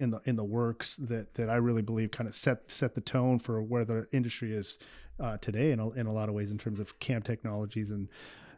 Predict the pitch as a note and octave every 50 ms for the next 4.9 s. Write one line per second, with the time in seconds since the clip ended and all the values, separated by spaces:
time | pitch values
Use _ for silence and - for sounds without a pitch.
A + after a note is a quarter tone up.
0 | _ _ - B2 A2 G#2+ - - C3 A#2 A2 G#2+ G#2+ A2 B2 B2+ A#2+ G#2+ F#2+ A#2+
1 | A2 G2+ A2 G#2 A#2 A2 G#2 G#2+ G#2+ G#2 - - A#2 A2 G#2 A2+ B2+ B2 A#2+ B2
2 | A#2 G#2+ G#2+ G#2 - - - - - - - - - - - - _ _ _ _
3 | _ _ _ - - - D#3+ D#3 D3+ C#3+ C3 C3 C#3+ C#3 C#3 C3 A#2 A#2+ B2+ A#2
4 | - - - A#2+ A#2 A2 A2+ B2 B2 B2+ B2+ B2+ B2 A#2+ A#2+ A#2 G#2+ G#2